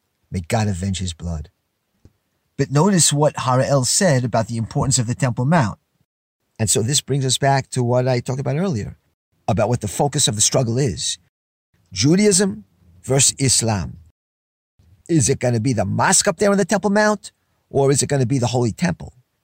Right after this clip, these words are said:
That's what it's all about. And may God avenge the death of our holy brother, Harel Sharvit. Now, one would like to think that everything possible is being done so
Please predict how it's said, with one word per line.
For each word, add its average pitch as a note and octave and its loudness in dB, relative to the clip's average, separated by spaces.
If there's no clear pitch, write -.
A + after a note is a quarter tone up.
That's - 2
what C#3+ 2
it's - 0
all B1+ -6
about. - -14
And G#2 0
may G#2 0
God C3+ 0
avenge B2 0
the G#2+ -8
death A#2 -6
of F#2 -4
our G2 -4
holy G#2 -4
brother, F2+ -6
Harel F#2+ -2
Sharvit. F2+ -4
Now, D#3 2
one F3+ 4
would G#3+ 2
like D3+ 2
to A2 -2
think G#2+ -2
that A2 -2
everything F3 0
possible G#2 -2
is G2 -2
being G2 0
done F2+ 0
so B2 2